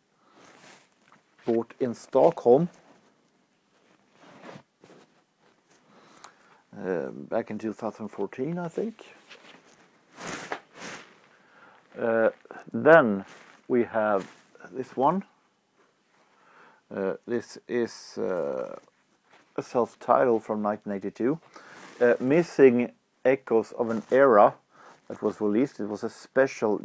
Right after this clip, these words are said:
jazz album where she sings jazz covers. Uh, Chaka Khan wanted to be a jazz singer, and most of all, uh, but, uh, I think that, uh,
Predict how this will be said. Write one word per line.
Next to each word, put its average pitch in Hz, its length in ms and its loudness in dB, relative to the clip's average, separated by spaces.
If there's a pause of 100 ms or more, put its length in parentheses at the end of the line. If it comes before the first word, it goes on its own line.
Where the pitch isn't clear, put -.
jazz 117 440 0
album 104 320 -2
where 110 100 -6
she 107 160 -8
sings 104 360 -10 (500)
jazz 117 400 2
covers. 101 560 -4 (460)
Uh, 101 160 2 (160)
Chaka 151 260 2
Khan 131 400 4
wanted 123 360 2
to 113 120 -6
be 110 240 0
a 104 80 4
jazz 117 500 2
singer, 95 360 -2
and 90 440 -10
most 110 360 -4
of 95 100 -2
all, 95 260 4 (460)
uh, 87 880 2
but, 107 320 0 (160)
uh, 107 200 4 (200)
I 117 140 -4
think 135 420 -2
that, 107 220 0 (120)
uh, 101 280 4